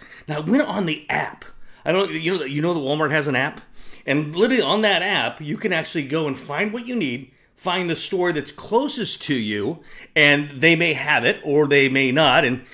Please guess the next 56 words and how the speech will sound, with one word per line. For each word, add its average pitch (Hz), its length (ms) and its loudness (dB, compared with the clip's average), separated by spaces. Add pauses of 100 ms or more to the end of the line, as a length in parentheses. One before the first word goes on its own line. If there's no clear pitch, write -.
(160)
in 139 80 -4
some 147 180 2
cases, 127 380 0
they 120 100 2
have 120 240 2
it 120 140 -2
and 113 80 -6
they 110 80 0
don't 156 260 0
really 120 180 -2
have 120 160 2
it 139 60 -4
because 127 220 -6
it's 120 100 -6
in 120 140 -6
carts 156 420 -2
traveling 139 400 -2
around 123 280 -2
the 98 60 -10
store. 160 460 2 (480)
But 196 160 2
what 165 80 -2
I 156 60 6
did 269 180 0
was 190 100 2
I 165 60 2
looked, 151 580 -4
I 143 100 -2
put 113 200 -4
in 156 120 -4
hand 285 240 -4
sanitizer, 127 640 -4 (500)
and 135 280 0 (140)
oh 214 160 2
my 156 200 0
goodness, 156 580 -4 (920)
it - 100 -8
said, - 240 -6 (180)
"In 196 160 2
inventory." 120 680 -6 (680)
So - 140 -6
I 147 80 2
go 175 240 0
to 262 40 -2
the, 165 280 2
I 113 40 -6
go 147 200 -4
to 240 80 0
the 202 80 2
shelf. 127 280 0
I 131 60 0
know 190 220 6
it's 226 80 2
gonna 202 160 0
be 170 120 2
there. 117 200 0